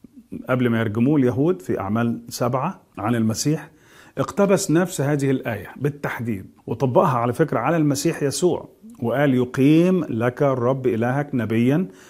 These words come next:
من وسطك من إخوتك مثلي له تسمعون." في شيء تاني مهم ملفت في منتهى الأهمية في النص بتاع تثنية تمنتاشر، وهو آية،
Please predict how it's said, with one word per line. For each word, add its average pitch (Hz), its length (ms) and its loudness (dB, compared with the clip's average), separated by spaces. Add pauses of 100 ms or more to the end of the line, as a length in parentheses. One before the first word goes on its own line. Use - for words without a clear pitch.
(200)
من 107 180 -4
وسطك 123 680 -4 (480)
من 143 220 4
إخوتك 127 840 0
مثلي 139 680 0
له 190 720 4 (680)
تسمعون." 160 1000 0 (240)
في 139 140 4
شيء 139 200 0
تاني 156 260 0
مهم 131 440 0
ملفت 156 440 -4 (280)
في - 160 -4
منتهى 165 500 0
الأهمية 117 540 -4 (380)
في - 80 -6
النص 120 380 0
بتاع 101 300 -6
تثنية 113 340 -8
تمنتاشر، 101 600 -8
وهو 143 260 2
آية، 156 420 0